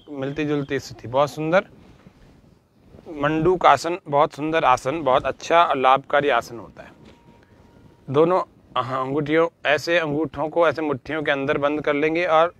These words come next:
मुट्ठियों के इस अंगूठे वाले भाग को ऐसे हम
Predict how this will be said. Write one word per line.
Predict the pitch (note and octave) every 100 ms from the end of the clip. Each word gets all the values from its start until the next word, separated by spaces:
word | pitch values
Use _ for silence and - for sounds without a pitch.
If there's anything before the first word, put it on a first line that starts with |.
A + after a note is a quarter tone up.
| D3+
मुट्ठियों | C#3+ - D3 E3 D#3
के | E3 G3 -
इस | C#3+ -
अंगूठे | C#3+ C#3+ D#3 D#3+
वाले | E3+ D#3+ D3
भाग | A#2+ B2 C3 -
को | E3+ A3+ _ _ _
ऐसे | C#3 C#3 D3 E3+ F3+ - _ - - _ -
हम | C3+